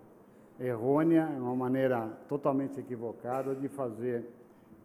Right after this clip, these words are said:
é, pronunciamento, na minha interpretação. Eu queria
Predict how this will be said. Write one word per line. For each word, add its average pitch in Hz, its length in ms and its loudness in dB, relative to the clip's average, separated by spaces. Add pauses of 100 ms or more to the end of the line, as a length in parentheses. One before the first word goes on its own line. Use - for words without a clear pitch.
(240)
é, 120 200 -2
pronunciamento, 117 1000 -4
na 110 120 -6
minha 117 240 0
interpretação. 113 760 -6 (1040)
Eu 160 100 0
queria 160 560 6